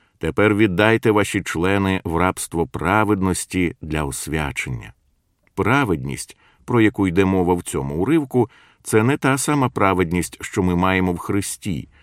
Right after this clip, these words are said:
Про неї йдеться в Римлян три, а радше етична чистота,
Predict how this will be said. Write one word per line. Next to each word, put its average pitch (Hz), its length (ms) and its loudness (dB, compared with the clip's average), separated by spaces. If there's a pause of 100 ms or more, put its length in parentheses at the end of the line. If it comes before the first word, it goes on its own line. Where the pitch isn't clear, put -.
(400)
Про - 160 -8
неї 143 280 0
йдеться 127 400 2
в 90 80 0
Римлян 110 420 2 (140)
три, 67 380 -6 (400)
а 71 120 -4
радше 95 440 0
етична 113 640 0
чистота, 90 720 -2